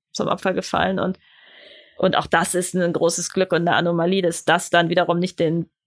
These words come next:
Bio-Supermarkt-Trend zum Opfer gefallen ist. Und es ist wunderschön da.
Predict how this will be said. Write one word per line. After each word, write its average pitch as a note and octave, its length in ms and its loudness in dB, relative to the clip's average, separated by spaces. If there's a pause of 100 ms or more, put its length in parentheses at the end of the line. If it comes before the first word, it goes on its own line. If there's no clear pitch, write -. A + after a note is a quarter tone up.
(160)
Bio-Supermarkt-Trend F3+ 1700 0 (120)
zum - 140 -2
Opfer - 300 -2
gefallen E3 480 0
ist. - 320 -6 (720)
Und F3 360 -2
es - 200 -8
ist G3+ 60 -6
wunderschön C4+ 720 2
da. A#3+ 320 2